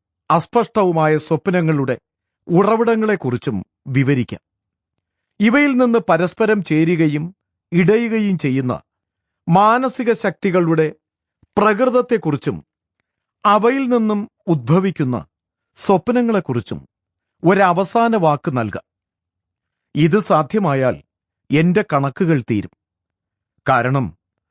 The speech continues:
സ്വപ്നം എന്ന പ്രശ്നം കൂടുതൽ പ്രശ്നങ്ങളിലേക്ക് നീങ്ങുകയും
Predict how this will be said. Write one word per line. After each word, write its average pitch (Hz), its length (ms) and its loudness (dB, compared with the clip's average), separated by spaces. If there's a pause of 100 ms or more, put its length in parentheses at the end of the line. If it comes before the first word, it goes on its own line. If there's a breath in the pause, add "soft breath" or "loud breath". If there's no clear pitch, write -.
(120)
സ്വപ്നം 240 600 -2 (200)
എന്ന 156 240 2
പ്രശ്നം - 400 -8 (840)
കൂടുതൽ 247 640 2
പ്രശ്നങ്ങളിലേക്ക് 185 960 0
നീങ്ങുകയും 131 560 0